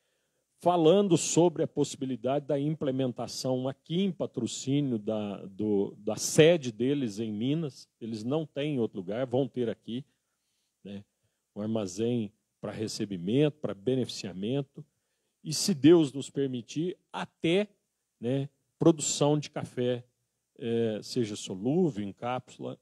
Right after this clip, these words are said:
aqui na nossa cidade. Além disso, nós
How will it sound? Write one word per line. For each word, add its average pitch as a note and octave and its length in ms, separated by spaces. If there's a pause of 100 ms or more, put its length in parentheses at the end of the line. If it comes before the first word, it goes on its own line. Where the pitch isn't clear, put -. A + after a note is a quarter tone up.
aqui B2 240
na C3 160
nossa A2+ 360
cidade. - 540 (800)
Além G#3 380
disso, C#3+ 480 (240)
nós B2+ 340